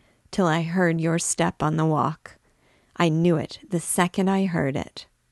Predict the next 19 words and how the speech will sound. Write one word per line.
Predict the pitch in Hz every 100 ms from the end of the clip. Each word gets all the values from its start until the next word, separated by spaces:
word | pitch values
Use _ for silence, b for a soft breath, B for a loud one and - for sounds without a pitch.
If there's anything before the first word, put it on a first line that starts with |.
| _ - _ _ _ _ _ _
He | -
patted | 170 175 151 151 175
her | 151 156
hand. | 156 151 - - 151 160 _ _ b b b b b -
As | 190
his | - 175
pats | - - 185 190 -
were | 180
becoming | 170 180 170 165 165
more | 160 175 -
ardent | 165 151 147 151 -
than | 160 165
might | 160
have | 165
been | 160 156
expected | - - 165 170 - - 156 B B
from | - 180
the | 165
assistant | 160 - 185 - 190 -